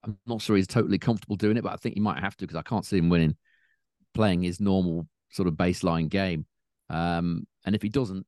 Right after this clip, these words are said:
do that serve volley, I think he's gonna struggle to hold serve, and, unless he serves a lot better than he has been lately. He's not been serving well at all. Uh, so the lean here, Medvedev minus four and a half games. That was an even money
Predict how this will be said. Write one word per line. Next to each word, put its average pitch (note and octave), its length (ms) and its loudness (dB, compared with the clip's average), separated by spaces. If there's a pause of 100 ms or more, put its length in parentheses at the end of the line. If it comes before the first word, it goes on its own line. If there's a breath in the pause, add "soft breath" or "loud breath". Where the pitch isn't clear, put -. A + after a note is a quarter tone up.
(100)
do F#2+ 140 -6
that - 160 -10
serve F#2+ 220 2
volley, F2+ 220 4
I F2 40 4
think F#2 160 2
he's E2+ 120 -4
gonna F2 180 0
struggle E2+ 420 -2 (220)
to E2+ 100 -2
hold F2 200 2
serve, F2 360 0 (100)
and, D#2+ 160 -4
unless G#2 260 0
he G2+ 80 -6
serves F#2 280 -4
a G2 40 -2
lot F2+ 180 -4
better A2 200 -4
than F2+ 80 -4
he F#2+ 80 -2
has G2+ 160 -4
been F2 180 -4
lately. F#2 240 -2
He's F2 80 -6
not F2+ 120 -8
been E2+ 120 -4
serving F#2+ 360 4
well D#2 160 4
at D#2+ 160 -2
all. F2+ 200 2 (840 soft breath)
Uh, G#2+ 580 2
so C3+ 240 -2
the C3 80 2
lean D3 220 2
here, A#2+ 260 -2 (100)
Medvedev A2+ 400 -2
minus A2+ 340 0
four A2+ 200 0
and A2 60 2
a A2+ 40 2
half G#2+ 140 -2
games. G#2+ 400 0
That - 160 -8
was F2+ 80 -4
an G2+ 80 0
even G2 180 2
money G2 380 4